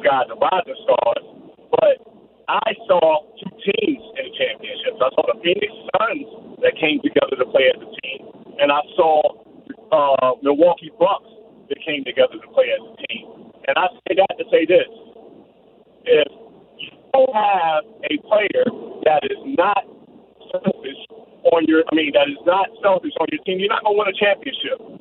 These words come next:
You look at Brady, you look at Steph Curry, and I, I, I bring up those two brothers because when it comes to money, they didn't really ask for the bank. They were always selfish players that look for others to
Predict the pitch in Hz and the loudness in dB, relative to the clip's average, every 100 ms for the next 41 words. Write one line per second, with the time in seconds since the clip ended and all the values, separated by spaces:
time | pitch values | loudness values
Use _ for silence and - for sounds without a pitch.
0 | - 302 175 143 - 151 185 202 220 156 | -4 0 0 0 2 4 4 0 -6 0
1 | 165 151 147 - 175 - 196 202 160 - | 0 0 -4 2 2 2 0 2 -2 -2
2 | - - - - - - - 156 175 185 | -2 -2 -6 -6 -6 -4 -4 0 2 4
3 | 175 196 - 214 208 226 175 175 - - | 4 2 0 -6 0 2 2 -2 -4 -20
4 | - - - - 196 170 - - - - | -20 -10 -4 0 4 6 4 0 -20 0
5 | 170 175 - - 226 - 190 175 214 262 | 0 0 -4 -6 -4 -2 -2 2 4 4
6 | 285 - - - - - - - 269 311 | 2 -4 -20 -20 -20 -20 -8 2 4 4
7 | 311 294 269 254 - - - 175 - 196 | 4 2 2 0 -2 -2 2 2 2 -2
8 | - - - - - - - - 226 190 | -2 -14 -20 -20 -20 -20 -14 2 4 4
9 | - 220 247 240 233 214 - - 233 240 | 4 2 4 4 2 0 -16 -8 -2 -2
10 | 226 226 220 - - 226 196 175 165 170 | 0 -2 -2 -6 -4 0 2 2 2 2
11 | 165 - 185 175 233 - - 180 - 220 | 0 -6 -8 2 2 0 2 2 2 0
12 | 233 208 - | 2 0 -2